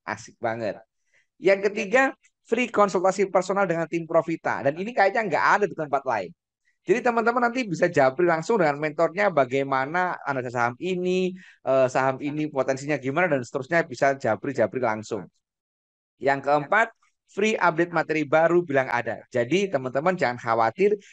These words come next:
di Profita itu bayar sekali untuk seterusnya. Profita sudah ada sejak tahun dua ribu enam belas. Tapi privat online ini ada sejak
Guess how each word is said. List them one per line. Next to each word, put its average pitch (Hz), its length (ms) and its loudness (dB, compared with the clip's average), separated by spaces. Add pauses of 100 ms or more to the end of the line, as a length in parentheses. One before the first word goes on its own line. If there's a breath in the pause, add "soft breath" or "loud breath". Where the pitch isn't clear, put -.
di 139 160 0
Profita 139 480 0
itu 175 160 -2
bayar 131 240 2
sekali 147 400 -2
untuk 147 240 -6
seterusnya. 127 720 -6 (640)
Profita 143 480 0
sudah 135 320 2
ada 165 160 2
sejak 151 240 -2
tahun 151 320 2
dua 131 400 4
ribu 135 480 -8
enam 135 240 -2
belas. 131 480 -2 (300 soft breath)
Tapi 165 480 0
privat 139 480 -2
online 131 320 2
ini 147 240 -4
ada 135 400 2
sejak 143 400 0